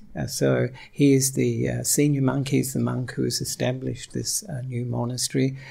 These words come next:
And he's also established an online Dhamma service, which is wonderful. That's reaching out. That's very, reaches a lot of people in Sinhala and in English, so that's great.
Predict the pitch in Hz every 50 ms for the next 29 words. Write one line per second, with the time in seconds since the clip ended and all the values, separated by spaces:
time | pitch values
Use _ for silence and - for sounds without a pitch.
0 | - - - - 123 120 143 139 214 202 175 - - 156 139 131 135 135 - 139
1 | 131 123 127 127 123 127 135 131 131 131 135 127 131 131 120 123 123 123 123 120
2 | 120 127 - - - 120 127 131 131 120 - - 127 123 117 - 117 110 - -
3 | - 123 123 113 - 123 120 120 127 127 131 - 160 175 175 - _ - - -
4 | _ - - 127 131 - - 120 131 131 131 135 - 131 123 131 143 156 160 139
5 | 135 - - 139 139 135 135 131 131 131 - - - 143 139 139 143 - 131 -
6 | - 127 120 120 123 - 147 - - - 139 120 123 - - 120 131 - - 156
7 | 147 143 - - 180 170 170 170 175 175 180 196 208 - 147 143 139 135 131 127
8 | 123 120 123 123 123 131 120 123 - - - 139 131 131 - - - - 69 67
9 | 67 65 67